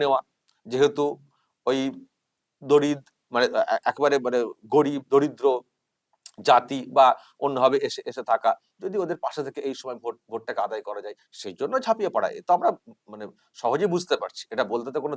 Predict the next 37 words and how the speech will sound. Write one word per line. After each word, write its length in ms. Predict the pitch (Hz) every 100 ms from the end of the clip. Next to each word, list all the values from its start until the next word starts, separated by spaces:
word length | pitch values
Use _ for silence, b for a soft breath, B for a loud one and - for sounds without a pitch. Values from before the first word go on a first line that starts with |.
| 110
দ্বিধা 180 | 117 147
নেই 100 | 147
বা 60 | 127 101
বুঝতে 180 | 117 120
কোনো 120 | 123 -
সমস্যা 320 | 107 110 - -
নেই, 80 | _ _ _ _ _ _ _ _ _ -
এটা 80 | -
আমরা 120 | 170 175
পরিষ্কার 260 | 170 175 120
বুঝতে 180 | 123 - -
পারছি। 200 | - - b b b -
আমি 140 | 214 233
যেটা 120 | 208 156 _ -
দর্শক 240 | 123 143 101 104
বলবো 160 | 110 104
শেষে 220 | - 101 -
সেটা, 220 | 95 - - _ _ _ _ _ _ _ _ _ _ _ -
যে 40 | -
টিএমসি 380 | 180 233 233 233
যা 60 | 208 -
করছে, 320 | 165 - - - _ _ _ _ _ _ - - _
টিএমসি 380 | 165 196 196 185
যা 60 | 165 -
করছে, 340 | 120 120 - 120 80 - _ _ _ _ -
আমি 120 | 139 139
মুসলমানদের 440 | 139 180 175 165
উদ্দেশ্যে 240 | 147 131 143
আরো 100 | 123 117
বেশি 120 | -
করে 100 | 107 95
বলবো, 180 | 85 - _ _ _ _ _ _
যারা 140 | 123 127
বলছেন 200 | 127 123 139
যে 40 | 131
আমরা 120 | 120
এই 60 | 127